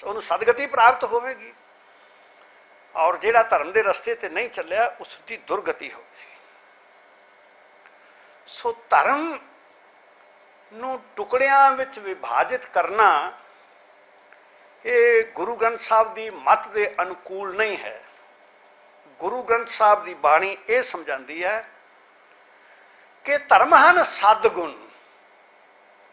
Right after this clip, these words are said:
ਸਦਗੁਣਾਂ ਦਾ ਧਾਰਨ ਕਰਨਾ ਧਰਮ ਹੈ। ਜਿਹੜੇ ਸਦਗੁਣ ਨੇ,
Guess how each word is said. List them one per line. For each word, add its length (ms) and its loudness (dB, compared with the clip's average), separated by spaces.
ਸਦਗੁਣਾਂ 840 10
ਦਾ 200 10
ਧਾਰਨ 600 8
ਕਰਨਾ 400 6
ਧਰਮ 400 2
ਹੈ। 300 -10
ਜਿਹੜੇ 300 4
ਸਦਗੁਣ 640 6
ਨੇ, 460 10